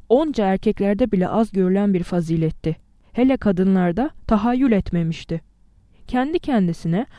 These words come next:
hatta gönlüne göre bir erkek çocuk edinmek için bile bir daha karısının üstüne evlenmemeye karar verdi. Hem de karısına karşı vaziyeti değişti.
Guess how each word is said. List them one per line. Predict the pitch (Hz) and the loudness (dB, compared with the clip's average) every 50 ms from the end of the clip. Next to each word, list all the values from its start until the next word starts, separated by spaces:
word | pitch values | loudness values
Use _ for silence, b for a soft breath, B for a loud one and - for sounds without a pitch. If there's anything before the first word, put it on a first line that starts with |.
| B B | B B
hatta | - 240 - - 247 226 226 | -2 -2 0 0 -2 0 0
gönlüne | 190 190 196 196 202 208 214 226 220 | 2 2 4 4 4 4 4 2 2
göre | 190 165 151 170 233 - B B B B - | 0 -2 -2 -2 -4 -6 B B B B 0
bir | 262 | 0
erkek | 262 254 254 - - 302 277 - | 2 2 0 0 -2 -4 -4 -2
çocuk | - 240 202 208 - - | -2 -2 -2 -2 -2 0
edinmek | 208 180 190 208 214 233 233 - | 0 0 2 0 0 0 -2 -4
için | 208 - - 240 233 180 | -8 -6 -4 -2 -2 0
bile | 170 160 190 247 - - - | 0 0 -2 -4 -6 -6 -4
bir | 220 233 196 | -2 -2 0
daha | 196 180 185 175 | 0 -2 -2 -4
karısının | - - 190 185 185 - - 220 220 | -2 -2 0 0 0 0 0 -2 0
üstüne | 185 180 - - 180 175 175 | -2 -4 -6 -2 -2 0 0
evlenmemeye | 165 180 180 202 214 196 185 175 165 170 185 208 | 0 0 2 2 2 4 2 2 2 0 0 -2
karar | - - 202 185 180 175 170 156 | -2 -2 -2 0 0 0 0 -2
verdi. | 160 151 151 147 156 151 - - _ B B B B B B B B B | -2 -4 -4 -4 -6 -8 -10 -10 _ B B B B B B B B B
Hem | 220 220 208 190 | 0 2 2 2
de | 175 220 294 B B B B | 2 0 -2 B B B B
karısına | - 233 226 233 226 - 247 262 262 | 0 2 2 2 2 0 -4 -4 -2
karşı | - 226 196 180 180 - 175 | -2 0 0 0 0 -2 0
vaziyeti | 170 185 185 165 185 180 180 - 240 202 | 0 2 2 2 2 0 2 0 0 0
değişti. | 214 202 202 196 - - 190 175 | 2 2 2 2 0 -4 -4 -4